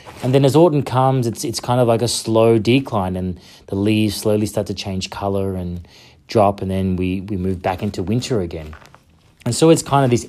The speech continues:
ebb and flow and kind of like the waves of the ocean. We sort of build up energy and then release it again.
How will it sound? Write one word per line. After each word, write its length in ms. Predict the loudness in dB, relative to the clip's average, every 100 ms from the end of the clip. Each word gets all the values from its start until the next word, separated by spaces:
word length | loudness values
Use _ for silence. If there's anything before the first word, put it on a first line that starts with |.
| -4
ebb 240 | -2 0 -2
and 180 | -4
flow 540 | -6 -10 -4 -2 -2 -4
and 240 | -8 -14 -18 -20 -20 -6
kind 220 | 0 2
of 40 |
like 160 | 2 2
the 80 | 2
waves 680 | 4 4 4 2 0 -4
of 80 | -4
the 140 | 0 2
ocean. 420 | 2 2 -2 -4
We 60 |
sort 200 | -4 -4
of 140 | -4 -8 -18 -20 -20 -6
build 300 | 2 4 6
up 180 | 4 2
energy 520 | -4 -4 -4 -4 -2
and 100 | -2
then 160 | -2 -4
release 400 | -2 -2 -4 -4
it 80 | -6
again. 400 | -6 -10 -10